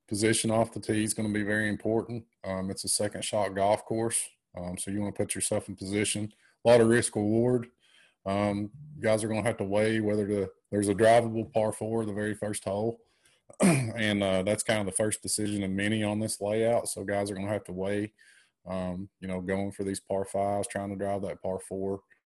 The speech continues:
uh, things of that nature. Um, Tiger's played extremely well here.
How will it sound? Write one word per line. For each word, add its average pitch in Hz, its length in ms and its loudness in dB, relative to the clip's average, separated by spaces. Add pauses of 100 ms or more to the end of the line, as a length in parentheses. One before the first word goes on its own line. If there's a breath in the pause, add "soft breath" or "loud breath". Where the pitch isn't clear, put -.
(400)
uh, 87 180 -6
things 98 260 -6
of 98 60 -2
that 98 200 -2
nature. 98 440 -6 (300)
Um, 85 380 -10 (300 soft breath)
Tiger's 107 360 4
played 95 180 0
extremely 107 420 -2
well 98 240 0
here. 101 280 -2